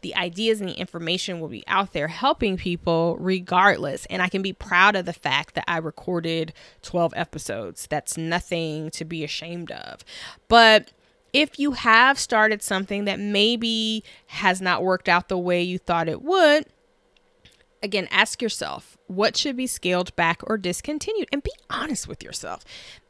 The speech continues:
Going back to that energy piece, if something's draining you and, um, you created it because you're, you wanted to create an opportunity for yourself or to connect with the wider world in a way that was fun for you,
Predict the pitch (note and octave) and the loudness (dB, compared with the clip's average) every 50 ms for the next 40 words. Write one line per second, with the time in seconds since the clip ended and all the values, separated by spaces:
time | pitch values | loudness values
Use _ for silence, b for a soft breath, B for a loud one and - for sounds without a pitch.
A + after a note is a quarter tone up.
0 | _ _ - A3 G#3+ C#4+ D4+ G4 A4+ - A#4+ A#4 - G4 F4 D4 A3 - - - | _ _ -16 -4 2 2 2 4 4 4 2 2 2 2 4 4 4 4 2 -4
1 | G3 G#3+ A#3 G#3+ F3 D#3 - - - G2 G3+ - - F3+ - - C4 D4+ - G#4+ | -2 -2 -2 -2 -4 -6 -6 -8 -8 -8 -10 -10 -10 -10 -6 -4 -6 -4 -4 -6
2 | G#4 - - - - D#3+ E3 F3 F#3+ A3 A3+ A3+ A#3 A#3+ A#3+ B3 B3 B3+ B3+ A#3+ | -6 -6 -8 -8 -8 -6 -4 -2 -2 -2 -2 0 0 2 2 2 2 2 2 0
3 | - - - E3+ F3+ F3+ F3 F3 F3 F3 F3 E3+ B B B B B B B _ | -2 -2 -4 -2 -2 -2 -2 -2 -2 -4 -4 -6 B B B B B B B _
4 | - E3+ D#3+ D#3+ E3 E3 D#3+ D#3+ E3 F3 G#3+ B3+ C#4+ D4+ D#4 - - - A3 F#3 | -8 -8 -6 -4 -6 -6 -8 -8 -4 -2 0 2 2 2 0 -2 -6 -8 -8 -6
5 | E3+ E3 D#3 F#3+ B3 B3+ A#3+ G3+ F3+ E3 E3 F3 - - _ _ _ _ _ - | -4 -2 0 0 2 2 2 4 4 6 6 4 4 0 _ _ _ _ _ -10
6 | F#3+ - F#3+ F#3 F#3+ F#3 G#3+ A3+ A#3+ - - G#3 A3+ A3+ A3+ A#3 A#3 A3+ - G#3+ | -4 -2 -2 -2 0 0 0 0 0 -2 -4 -4 -2 0 2 0 0 0 -2 -6
7 | - - G#3+ G3+ G3+ - - G3 F3 F#3+ - - G3 - - G#3+ G3 F#3+ F#3+ F3+ | -4 -2 0 2 2 2 2 2 0 0 0 -4 -8 -6 -4 -4 -2 -2 -2 -4
8 | F#3 G3 F3+ F3+ F3 E3+ - - - - F3 F3 D#3+ D#3+ E3 - - G#3 G#3+ G#3+ | -4 -4 -4 -4 -6 -6 -8 -10 -10 -8 -6 -4 -4 -4 -4 -2 0 0 0 0
9 | - - - F3+ F3 - - - - G3 E3 E3 E3 E3+ F#3+ - _ - F3+ - | -2 -6 -6 -6 -6 -6 -12 -8 -8 -8 -6 -4 -2 -2 -2 -2 _ -10 -8 -6
10 | - D#3+ E3 E3+ E3+ F3 F3 F3 F3+ F3 E3+ E3+ F3+ F#3+ G#3 G#3 G3 F#3 E3 - | -4 -4 -2 0 2 2 2 2 0 -2 -2 0 2 4 4 4 4 2 2 -2
11 | - F3 E3+ F3+ F3 F3+ F3 E3+ E3+ - - - - - - - - E3+ F3+ G3+ | -8 -8 -8 -6 -4 -2 -2 -2 -2 -4 -6 -6 -10 -10 -10 -8 -4 -4 -2 -2
12 | G#3+ - - D#3+ E3 - D3 E3 D#3+ - F3 F#3 | -4 -6 -8 -8 -8 -6 -6 -6 -4 -4 -6 -6